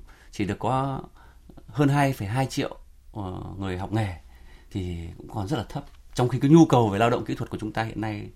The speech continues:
đang rất lớn, lao động qua đào tạo nghề, lao động có, lao động có kỹ năng rất là lớn. Đấy, chúng ta mạng lưới có tới gần hai ngàn cơ sở giáo dục nghề nghiệp, những cái quy mô này thì chưa đạt. Và cái vấn đề thứ hai đó là cái sự tham gia,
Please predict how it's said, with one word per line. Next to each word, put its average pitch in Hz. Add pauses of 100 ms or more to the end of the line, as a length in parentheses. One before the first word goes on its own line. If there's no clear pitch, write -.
(100)
đang 104
rất 127
lớn, 123 (160)
lao 110
động -
qua 107
đào 98
tạo 92
nghề, 92 (460)
lao -
động 92
có, 104
lao 110
động -
có 110
kỹ 117
năng 120
rất 160
là 127
lớn. 101 (760)
Đấy, - (220)
chúng 104
ta 120
mạng 104
lưới 117
có 120
tới 127
gần 117
hai 120
ngàn 110
cơ 117
sở 107
giáo 87
dục 107
nghề 95
nghiệp, 90 (280)
những -
cái 117
quy 131
mô 123
này 104
thì 85
chưa -
đạt. 87 (720)
Và 117
cái 143
vấn 143
đề 151
thứ 156
hai 156
đó 131
là 139
cái 123
sự -
tham 151
gia, 143